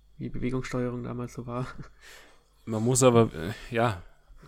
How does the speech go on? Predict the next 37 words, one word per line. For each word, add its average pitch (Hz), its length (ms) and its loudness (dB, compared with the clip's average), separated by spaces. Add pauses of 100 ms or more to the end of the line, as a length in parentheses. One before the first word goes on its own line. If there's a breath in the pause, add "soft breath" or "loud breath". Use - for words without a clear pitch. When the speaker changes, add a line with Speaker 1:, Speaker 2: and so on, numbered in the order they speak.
Speaker 2:
also 104 240 -2
es 113 240 -6
ist 113 140 -2
halt 120 120 2
ein 117 100 0
schlechtes 113 400 0
Beispiel 95 400 -2
jetzt, - 240 -4
Skyward 92 300 -8
Sword - 200 -6
H 78 60 -10
D. - 260 -10 (840 loud breath)
Die, 95 160 2
die 90 140 2
Anfangsphase 113 560 4
der 95 160 4
Wii 101 200 2
war 95 440 6
tausendmal 101 380 2
besser 92 420 -2 (180)
als - 180 -8
die - 120 -4
zweite 92 460 2
Lebenshälfte. 92 680 -6 (640 soft breath)
Und 98 100 2
ich 92 80 2
verstehe 107 520 4
auch 104 160 2
nicht, 107 240 -4
warum 95 240 -2
Nintendo 98 400 0
jemals 98 580 0
von 92 140 -6
dieser 90 200 -4
Sensorbar 87 540 -4
weggegangen 85 520 -8
ist. - 160 -16